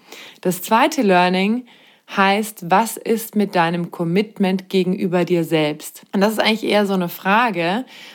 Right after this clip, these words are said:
Und die Frage möchte ich an dich richten, genauso wie ich sie an mich richte. Ich habe bei anderen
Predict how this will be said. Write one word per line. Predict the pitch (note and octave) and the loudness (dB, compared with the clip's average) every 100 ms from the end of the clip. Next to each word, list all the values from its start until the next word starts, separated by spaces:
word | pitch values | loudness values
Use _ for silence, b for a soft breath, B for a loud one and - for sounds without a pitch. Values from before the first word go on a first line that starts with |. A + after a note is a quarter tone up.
| B - | B -4
Und | F#3 F#3 F#3 F#3 | 0 0 0 -6
die | F#3 | -6
Frage | F#3 F3+ G3 | 0 0 2
möchte | G#3+ G#3 F#3+ | -2 -2 -6
ich | F#3 | -8
an | F3+ F3 | -6 -2
dich | C#4 - | -2 -2
richten, | A3+ F#3+ G3+ G#3+ | -6 -4 -2 2
genauso | G3 F3+ G3 G#3+ G3 | 2 2 0 -2 0
wie | G#3 | 0
ich | F#3 | 2
sie | E3 G#3 | 2 2
an | G3 | 4
mich | G3+ A#3 - | 2 -2 -4
richte. | F3+ E3+ F3+ G3+ A3 B B B B B B _ | -6 -4 -2 -2 -4 B B B B B B _
Ich | - A3 | -4 0
habe | A#3 G#3 - _ | 0 0 -4 _
bei | G#3+ G3 | 0 0
anderen | F#3+ - B3 C4 C4 A#3 A3+ | 0 -2 -2 2 0 0 -4